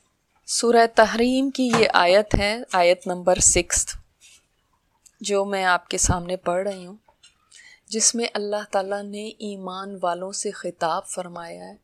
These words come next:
"اے ایمان والو، اے وہ لوگو جو اپنے آپ کو مسلمان کہتے ہو،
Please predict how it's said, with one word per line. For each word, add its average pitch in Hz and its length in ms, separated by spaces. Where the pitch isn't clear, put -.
"اے 202 300
ایمان 202 760
والو، 170 420
اے 180 160
وہ 208 160
لوگو 214 440
جو 214 180
اپنے 185 260
آپ 185 200
کو 202 120
مسلمان 180 720
کہتے 190 480
ہو، 180 80